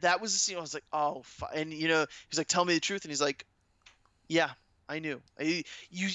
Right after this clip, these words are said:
you, and he's, he mentions it at the very end when he writes him a letter. He was like,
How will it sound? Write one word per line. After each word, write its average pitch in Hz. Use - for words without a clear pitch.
you, 196
and 180
he's, 190
he 196
mentions 214
it 180
at 151
the 160
very 131
end 98
when 135
he 131
writes 135
him 131
a 127
letter. 107
He 123
was 131
like, 131